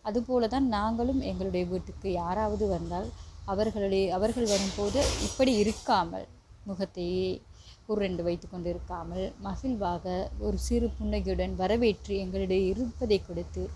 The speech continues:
விருந்தோம்பலை கொடுத்து நாங்கள் அனுப்புவோம். ஏனென்றால் எங்களுடைய காலங்காலமான எங்களுடைய பண்பாடு என்பது விருந்தோம்பல் என்பது. ஏனென்றால் முகம் பார்த்தே இவர்கள் உணவுண்டார்களா பசியுடன் இருக்கிறார்களா என்பதை கூறக்கூடிய ஒரு பாரம்பரியத்தை கொண்டவர்கள் தமிழர்கள்.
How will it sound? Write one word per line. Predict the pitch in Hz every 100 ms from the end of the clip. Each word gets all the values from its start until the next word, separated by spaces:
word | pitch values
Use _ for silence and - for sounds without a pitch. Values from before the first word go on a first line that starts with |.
| - - - - - - -
விருந்தோம்பலை | 247 262 254 240 202 190 180
கொடுத்து | 185 170 - 226 -
நாங்கள் | 208 208 196 190
அனுப்புவோம். | 208 220 - - - - -
ஏனென்றால் | 208 214 214 233 226
எங்களுடைய | 196 196 196 -
காலங்காலமான | 208 208 226 233 226 220 233 262
எங்களுடைய | 214 185 180 185
பண்பாடு | 202 202 - 202 196
என்பது | 180 175 180 285 - - - -
விருந்தோம்பல் | 214 202 175 165 170 175 175
என்பது. | 180 185 190 -
ஏனென்றால் | 208 208 196 226 208
முகம் | 285 320
பார்த்தே | 302 269 262 269 214 - - - -
இவர்கள் | 208 208 202 202
உணவுண்டார்களா | 202 202 208 196 196 196 190 208
பசியுடன் | 196 - 196 190 185
இருக்கிறார்களா | 185 190 190 196 202
என்பதை | 190 190 190 -
கூறக்கூடிய | 220 247 - 220 208 196
ஒரு | 180 -
பாரம்பரியத்தை | 190 208 202 202 196 185 180
கொண்டவர்கள் | 180 170 170 180 247 - - - -
தமிழர்கள். | 180 180 170 165 190